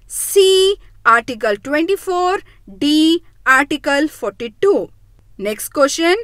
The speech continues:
hundred and one. The founder of U N O was dash. The founder of U N O was dash. Option A, Winston Churchill, B,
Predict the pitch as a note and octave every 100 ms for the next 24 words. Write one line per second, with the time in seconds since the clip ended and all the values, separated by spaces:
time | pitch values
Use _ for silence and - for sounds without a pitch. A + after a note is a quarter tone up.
0 | - C4+ A#3 A3 A#3 B3+ G#3+ C#4 C#4 G4
1 | A#4+ _ - G#3 C#4 - G4+ F#4+ G#4+ A#4+
2 | B4 B4 - D4+ E4+ - C4 C4+ E4 F#4
3 | F4+ F#4 F#4+ D#4+ B3 C#4+ D4+ D4+ A#3+ F#4
4 | G4 E4 A3+ - - - - - - _
5 | - - - - - A#3 - C#4+ D4 D#4+
6 | F4 E4+ F4 F4+ - - - A#3 A#3+ B3+
7 | - - - G3+ A#3 C4 C4+ C#4 C#4 D4
8 | G#3+ A#3+ A#3+ - G#3+ D#4 D4+ C4+ G#3 -
9 | - - _ - - - - - - -
10 | A#3 - D#4 C#4+ D4 D4+ F#4 F4+ - -
11 | G#3 G3+ B3 D#4+ E4+ - F4+ F4 G4 G4+
12 | _ _ - G4+ A4+ - - A4 A4+ B4+
13 | _ - - F#3 F#3+ C#4 C#4+ C#4